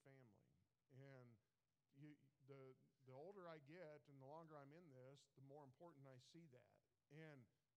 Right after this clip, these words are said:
I, I don't care how, how old or how mature we are in the faith, uh, left to ourselves, we are prone to wander. <clears throat> And there, there's just something about a good,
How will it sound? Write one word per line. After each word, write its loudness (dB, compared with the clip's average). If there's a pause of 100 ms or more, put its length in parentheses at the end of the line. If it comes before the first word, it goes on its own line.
(200)
I, 4
I -
don't 2
care 6 (160)
how, 6
how 6
old 4
or 6
how 4
mature -2
we -2
are 4
in -2
the -6
faith, 2 (640)
uh, 4
left 4
to 2
ourselves, 4
we 2
are 2
prone 2
to 0
wander. 2 (440)
<clears throat> 0 (540)
And 2 (560)
there, 4
there's 0
just -2
something -2
about 4
a -4
good, -2